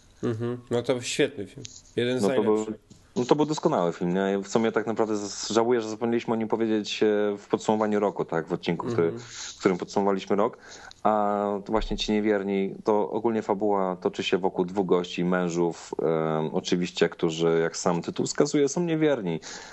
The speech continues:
Speaker 2: Em, co dnia normalnie oczywiście mężowie, ojcowie, bla, bla, bla, pracownicy korporacji nocą chodzą i po prostu, mówiąc brzydko, różną co popadnie, tak? I tylko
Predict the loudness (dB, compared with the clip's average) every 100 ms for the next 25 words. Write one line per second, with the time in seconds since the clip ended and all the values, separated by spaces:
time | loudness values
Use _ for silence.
0 | -4 0 2 2 0 -4 -4 -4 -2 2
1 | 4 4 2 0 0 -2 -2 0 0 -2
2 | -6 -6 -2 0 2 0 2 2 0 0
3 | -2 0 0 0 0 0 -2 0 0 0
4 | -2 -4 -4 -4 -4 -4 -4 -2 -2 2
5 | 0 0 -2 -4 -4 -12 -10 0 0 2
6 | -2 2 0 2 0 0 -2 -2 0 0
7 | -2 0 2 2 -2 -2 0 0 -2 -4
8 | 2 2 2 0 0 -2 -4 0 0 0
9 | -4 -2 -2 -2 -2 0 2 0 0